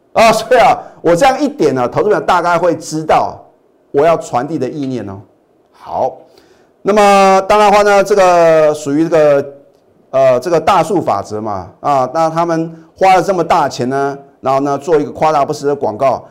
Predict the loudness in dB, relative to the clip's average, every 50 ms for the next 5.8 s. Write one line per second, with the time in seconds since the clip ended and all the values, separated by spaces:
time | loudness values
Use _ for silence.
0 | -20 _ _ -18 -16 -14 -10 -8 -4 -2 -2 -2 -2 -2 -4 -6 -6 -8 -8 -10
1 | -10 -14 -18 -20 -18 -12 -8 -8 -8 -6 -4 -4 -4 -4 -4 -6 -6 -6 -6 -8
2 | -10 -12 -10 -10 -10 -10 -10 -12 -14 -16 -18 -18 _ _ _ _ _ _ _ _
3 | _ _ -8 -6 -6 -6 -6 -8 -8 -6 -6 -6 -6 -6 -8 -6 -4 -4 -4 -4
4 | -6 -8 -10 -10 -12 -16 _ _ _ _ -2 0 0 0 0 0 -2 -2 0 0
5 | 2 2 2 2 0 -2 -2 -2 -2 -2 -2 -2 -2 -2 -4